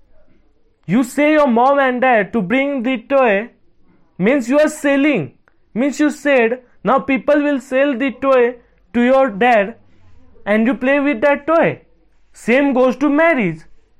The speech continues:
So you learn how to sell the product or anything else from childhood only. So I hope I have made you clear in this audio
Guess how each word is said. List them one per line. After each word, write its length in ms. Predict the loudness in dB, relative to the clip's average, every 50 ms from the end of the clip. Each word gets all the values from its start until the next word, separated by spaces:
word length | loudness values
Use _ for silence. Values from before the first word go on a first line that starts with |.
| _ _ _ _ _ _ _ _ _ _ _ _ _ _ _ _ _ _ -20 -20 -20 -20 -20 -20 -20 -20 -20 _ _ -20 _ _ _ _ _ _ _ _ _ _ _ _ _ _ _ _ _ _ _ _ _ _ -20 -20 -20 -20 _ _ _ _ _
So 480 | _ -20 -14 -4 0 0 0 0 0 -4 -16 -20 _ _ -20 -20 -20 -20 -20 -20 _ _ _ -20 -20 _ _ _ _ _ -12 -4
you 420 | 0 0 2 2 2 0 -2 -4 -10 _ -20 -20 -20 -20 -10 -6
learn 380 | -2 0 0 0 0 0 -2 -4 -2
how 240 | 0 2 2 2 0 0 -2
to 80 | -2
sell 500 | -2 -6 -6 -2 0 0 2 0 0 -4 -8 -14 -20 _ _ _ _ _ -20 -10
the 140 | -4 -4 -4
product 680 | -4 -2 0 0 2 2 2 2 2 0 0 -2 -6 -8 -4
or 200 | 0 0 0 0 0 0 0
anything 680 | 0 0 0 -2 -2 -2 0 0 0 -2 -4 -8 -14 -20 -20 -20 _ _ _ -8
else 420 | -2 0 0 0 0 -2 -4 -10 -18 -12
from 240 | -4 -2 -2 -2 -2
childhood 640 | -4 -2 0 0 0 0 0 0 0 0 0 0 0
only. 420 | -2 -2 -2 -4 -6 -8 -12 -14 -18 -20 -20 -20 -20 -20 -20 -20 -20 -20
So 140 | -6 -2 0
I 200 | 2 2 2 2 2 2
hope 200 | 2 2 2 2
I 120 | 2 2 4
have 280 | 2 2 0 0 0 0 0
made 220 | 0 -2 -2 -4
you 140 | -4 -4 -2
clear 280 | -2 -2 0 0 0 -2
in 200 | -2 -4 -2 -2
this 200 | -2 -4 -2 0
audio 460 | 0 0 0 0 0 -2 -4 -4